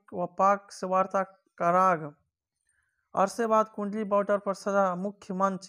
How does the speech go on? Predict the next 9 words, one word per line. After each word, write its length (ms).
किसान 360
आंदोलन 420
खत्म 300
होने 280
से 180
उद्योगों 420
को 120
लगेंगे 380
पंख। 380